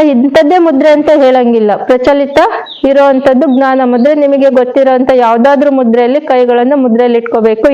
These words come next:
ಈ ಕಣ ಕೈ ಮೊಣಕಾಲಿಗೆ ಟಚ್ ಆಗಿರ್ಬೇಕು, ಅದು ಮೇನ್. ನಾವು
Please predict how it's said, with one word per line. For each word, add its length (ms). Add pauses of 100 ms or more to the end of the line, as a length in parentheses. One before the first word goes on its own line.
ಈ 140
ಕಣ 200 (180)
ಕೈ 140 (640)
ಮೊಣಕಾಲಿಗೆ 640 (100)
ಟಚ್ 300
ಆಗಿರ್ಬೇಕು, 540 (680)
ಅದು 160
ಮೇನ್. 360 (460)
ನಾವು 180